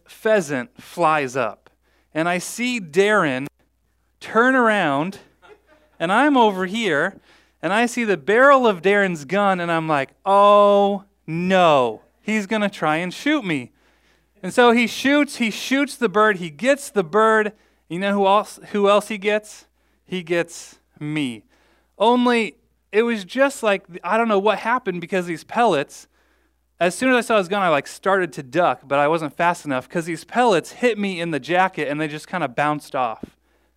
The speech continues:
And there was, like, they didn't go through the jacket. I don't know if they ricocheted off of something. So I like to tell people that I've been shot before, and that's it.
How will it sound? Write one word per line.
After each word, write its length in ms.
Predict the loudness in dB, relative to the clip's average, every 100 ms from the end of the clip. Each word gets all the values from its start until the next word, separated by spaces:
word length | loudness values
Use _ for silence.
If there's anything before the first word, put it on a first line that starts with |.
| _ -12
And 280 | -12 -4
there 120 | -2 0
was, 160 | 0
like, 180 | -2 -2
they 100 | -2
didn't 160 | -2 -4
go 120 | -6
through 220 | -6 -6
the 100 | -4
jacket. 400 | -2 -2 0 0
I 100 | 0
don't 100 | 0
know 60 | -2
if 60 |
they 120 | -4
ricocheted 560 | -2 -2 -4 -6 -4 0
off 160 | 0 -2
of 80 |
something. 320 | -6 -6 -6 -10 _ _ _ _ _
So 120 | -2
I 40 | 0
like 180 | 0 -2
to 80 |
tell 220 | -6 -6 -4
people 240 | -4 -4
that 160 | -2 -4
I've 160 | -6
been 120 | -10
shot 300 | -10 -6 -6
before, 420 | -8 -12 -8 -8 -8 _ _ _ _ _ _ -6
and 200 | -4 -2
that's 260 | -4 -6
it. 240 | -10 -10